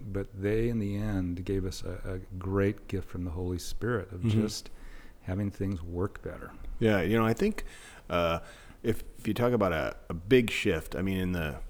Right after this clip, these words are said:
Speaker 2: the context of, of our podcast world here, uh,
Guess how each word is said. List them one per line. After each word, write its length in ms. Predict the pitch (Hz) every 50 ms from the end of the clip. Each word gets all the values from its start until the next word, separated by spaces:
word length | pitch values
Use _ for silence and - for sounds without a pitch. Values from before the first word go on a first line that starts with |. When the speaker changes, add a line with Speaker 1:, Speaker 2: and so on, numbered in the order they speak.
| - - - - -
Speaker 2:
the 100 | - -
context 540 | - - - 107 101 87 104 98 90 - -
of, 220 | 90 80 76 - -
of 180 | - 87 80
our 120 | 87 85 85
podcast 680 | - - 101 104 101 - - 95 87 82 - - -
world 320 | 90 87 90 90 87 78 87
here, 260 | 90 85 87 85 - - - - - - - - - -
uh, 220 | 64 85 78 67